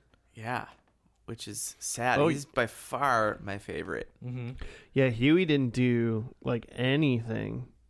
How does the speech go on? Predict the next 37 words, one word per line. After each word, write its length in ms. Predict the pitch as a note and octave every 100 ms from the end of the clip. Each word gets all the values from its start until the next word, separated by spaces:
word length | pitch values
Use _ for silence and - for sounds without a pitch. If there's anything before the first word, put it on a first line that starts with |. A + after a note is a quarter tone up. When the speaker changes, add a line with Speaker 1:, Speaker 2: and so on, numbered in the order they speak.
| -
Speaker 3:
Mm-hmm. 100 | A#2
Speaker 2:
this 160 | A#2+
episode. 480 | A#2+ A#2+ A#2+ A#2+ A#2
He 140 | C#3+ C#3+
was 120 | C3
just 160 | C3 C3
like, 220 | A#2 A2+ - - - -
"Don't 180 | C3+ D3+
drag 200 | E3 E3
me 160 | F#3
into 140 | F#3+ D#3
this. 420 | E3+ E3+ - - _
You're 140 | D3+ D#3+
dumb, 380 | D3 E3 D3+ D#3+
not 160 | D3 D3
me." 320 | E3+ D#3 C#3 F#3+ - F#3+ - _
Speaker 3:
<laughs> 480 | - C4+ G3 - -
Speaker 2:
That's 200 | B2+ -
pretty 280 | - E3+ E3
much, 420 | D#3+ D3 - D3
like, 240 | - C3 B2+
the 100 | B2+
whole 160 | C#3+
thing 200 | C#3 C#3+ C3+
that 120 | A#2+
Huey 240 | B2+ C#3
did. 80 | A#2
Speaker 1:
Yeah, 160 | E3+ -
he 220 | - F#3
didn't 180 | - -
Speaker 3:
Mm-hmm. 80 |
Speaker 1:
even 180 | A#3 G3
have, 400 | D#3+ F3 F3+ F3
like, 220 | E3 D#3 D#3
a, 260 | D#3 D3+ D3+
like, 200 | D3 C3+
a 200 | A#2